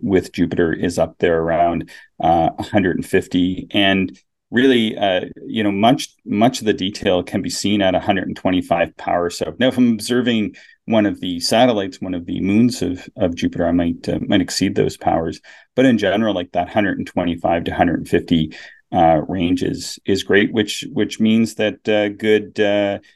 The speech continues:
you know, really sixty millimeter to, uh, six inch telescope, like, small telescopes,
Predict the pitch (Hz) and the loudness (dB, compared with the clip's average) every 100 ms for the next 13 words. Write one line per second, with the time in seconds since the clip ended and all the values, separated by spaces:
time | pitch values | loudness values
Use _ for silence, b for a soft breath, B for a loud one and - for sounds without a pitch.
0 | - 120 107 101 95 95 - 107 - 101 | -2 0 2 2 0 -2 -4 -4 -4 -2
1 | 95 92 92 92 92 90 90 - - 90 | 0 0 0 0 0 -2 -4 -8 -4 -2
2 | 87 87 87 85 85 82 - 95 - 90 | 0 -2 -2 -2 -2 -2 -6 -4 0 -2
3 | - - 95 - 104 85 87 - 85 - | -2 -2 -2 -2 -4 -4 -2 0 0 2
4 | 92 98 - 87 | -2 0 0 -2